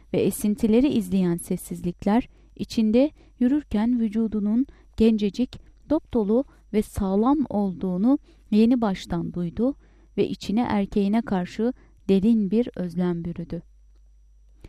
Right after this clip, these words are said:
Hemen hemen her bahar doğum yapmıştı. Evlendiğinden beri hemen hiçbir bahar geçmemişti doğum yapmadan.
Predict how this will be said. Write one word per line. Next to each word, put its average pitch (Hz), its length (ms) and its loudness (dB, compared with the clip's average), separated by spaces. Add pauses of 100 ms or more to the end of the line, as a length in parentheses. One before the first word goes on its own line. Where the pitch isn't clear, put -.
(260)
Hemen 359 320 2
hemen 214 420 2 (180)
her 294 300 2
bahar 214 320 2 (280)
doğum 240 280 4
yapmıştı. 175 640 -4 (440)
Evlendiğinden 220 880 2
beri 190 220 2
hemen 226 340 0
hiçbir 247 440 -2
bahar 190 260 0
geçmemişti 190 760 -4
doğum 180 260 -2
yapmadan. 175 500 -4